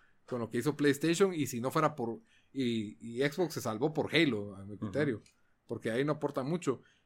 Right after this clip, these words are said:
Speaker 1: Y en PlayStation hay varios juegos que me gustaron mucho, pero para decir así definitivos, para mí es Metal, la franquicia de Metal Gear, que empieza con Metal Gear Solid dos, otro juego que tenía unas gráficas que para mí eran,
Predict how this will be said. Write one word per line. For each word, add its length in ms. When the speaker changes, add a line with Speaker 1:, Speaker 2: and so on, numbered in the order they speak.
Speaker 1:
Y 120
en 100
PlayStation 580
hay 140
varios 300
juegos 220
que 140
me 140
gustaron 480
mucho, 480
pero 200
para 180
decir 260
así 260
definitivos, 880
para 180
mí 180
es 100
Metal, 500
la 120
franquicia 460
de 60
Metal 420
Gear, 380
que 80
empieza 380
con 220
Metal 240
Gear 200
Solid 300
dos, 300
otro 260
juego 200
que 80
tenía 200
unas 220
gráficas 500
que 100
para 240
mí 240
eran, 340